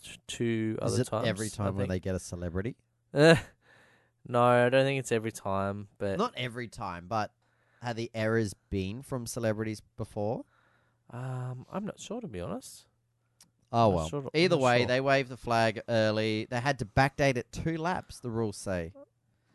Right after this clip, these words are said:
Speaker 1: Mm.
Speaker 2: 'Cause you have to have at least, I think, a full lap of clean racing before you can back, like, so they go, "All
Speaker 1: Yeah,
Speaker 2: right,
Speaker 1: well,
Speaker 2: this
Speaker 1: they can't
Speaker 2: waved on lap se-,"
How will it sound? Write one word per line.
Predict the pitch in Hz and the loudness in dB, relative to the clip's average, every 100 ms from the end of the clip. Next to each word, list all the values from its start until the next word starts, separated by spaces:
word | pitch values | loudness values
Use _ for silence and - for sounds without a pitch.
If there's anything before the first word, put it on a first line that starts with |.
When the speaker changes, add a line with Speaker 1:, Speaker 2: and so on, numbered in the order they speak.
| _ | _
Speaker 1:
Mm. | 123 117 101 - | -2 -2 -2 -4
Speaker 2:
'Cause | 117 | 2
you | 139 | 4
have | 139 | 4
to | |
have | 147 | 0
at | 131 | 0
least, | 143 135 - | 2 2 2
I | 131 | -6
think, | - 131 | -4 -10
a | 107 | -10
full | - 123 123 | -6 -4 -2
lap | 113 107 110 | -2 -2 -2
of | 107 - | -6 -10
clean | - 110 104 | -8 -8 -6
racing | 92 101 - 131 151 | -6 -6 -6 -10 -6
before | 127 - 107 104 | -6 -4 -2 -2
you | 101 | -2
can | 104 90 - | -6 -10 -2
back, | 98 - _ | -2 -2 _
like, | 101 90 | -4 -4
so | - 104 | -4 -2
they | 95 | -2
go, | 92 | -2
"All | 95 120 | 0 4
Speaker 1:
Yeah, | 147 | 6
Speaker 2:
right, | 135 | 8
Speaker 1:
well, | 135 | 8
Speaker 2:
this | 143 | 6
Speaker 1:
they | |
can't | 139 | 6
Speaker 2:
waved | 143 143 131 | 4 4 2
on | 131 | -4
lap | 123 120 - | -2 -2 -4
se-," | - 127 | -8 -8